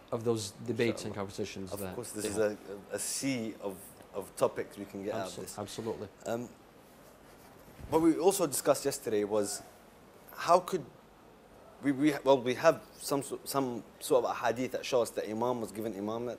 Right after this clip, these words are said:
Speaker 2: at the age of seven or eight. But how can we prove it in other ways,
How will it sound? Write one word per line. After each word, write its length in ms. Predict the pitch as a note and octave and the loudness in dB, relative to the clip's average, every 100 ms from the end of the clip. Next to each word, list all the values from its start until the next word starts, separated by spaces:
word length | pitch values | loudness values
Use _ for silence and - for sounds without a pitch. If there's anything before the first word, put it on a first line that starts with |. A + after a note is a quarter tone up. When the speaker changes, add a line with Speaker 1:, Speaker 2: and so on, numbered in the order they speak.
| - | -10
Speaker 2:
at 120 | - | -12
the 120 | - A2 | -8 -6
age 140 | G#2 | 0
of 140 | A2 - - | -2 -2 -12
seven 340 | - D3+ B2 A2+ | -2 2 4 2
or 100 | A2 | 0
eight. 320 | G#2+ - - - - - - - | -2 -6 -12 -16 -20 -20 -2 4
But 180 | B2+ - | 4 6
how 180 | E3+ | 6
can 220 | F3 F3 D#3 | 6 4 2
we 100 | B2+ | 0
prove 440 | - - D#3+ A#2+ | -4 0 2 4
it 400 | A2+ - - - - - - - - | 2 0 -8 -10 -10 -20 -20 -20 -10
in 120 | A#2+ A#2 | -6 2
other 220 | B2+ A#2+ | 6 8
ways, 500 | A2 G2 E2+ - | 8 4 0 -12